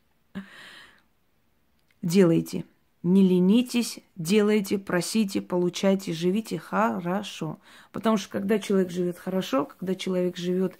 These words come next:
м, в достатке, он и добрый, он и... Согласитесь, что все ссоры в семье всегда из-за материального.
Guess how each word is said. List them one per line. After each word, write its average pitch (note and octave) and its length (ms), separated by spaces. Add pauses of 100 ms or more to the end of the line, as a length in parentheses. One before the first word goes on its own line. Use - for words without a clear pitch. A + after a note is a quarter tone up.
(1160)
м, E3 260
в - 100
достатке, F#3 720 (560)
он B3 220
и G3+ 60
добрый, F3 680
он F#3 220
и... F3+ 140 (400)
Согласитесь, B3 520
что - 240
все G3 200
ссоры G3 340
в - 40
семье F#3+ 320
всегда F3+ 360
из-за E3+ 160
материального. E3 760